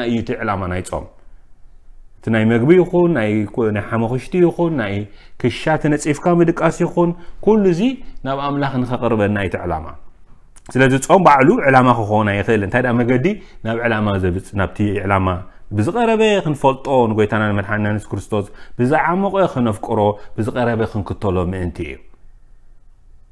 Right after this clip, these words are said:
እዚ ስለዚ እቲ ጾም ንሱ ምዃኑ ይነግሮም ኣሎ፣ ብዚ ማ-፣ መርዓዊ ኣሎ ይብሎም ኣሎ። እቲ ዘገድስ እጂ እቲ መርዓዊ እዩ።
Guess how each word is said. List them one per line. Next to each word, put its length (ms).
እዚ 200
ስለዚ 280
እቲ 180
ጾም 240
ንሱ 260
ምዃኑ 360
ይነግሮም 480
ኣሎ፣ 200
ብዚ 160
ማ-፣ 180
መርዓዊ 400
ኣሎ 120
ይብሎም 380
ኣሎ። 160
እቲ 160
ዘገድስ 440
እጂ 160
እቲ 140
መርዓዊ 360
እዩ። 140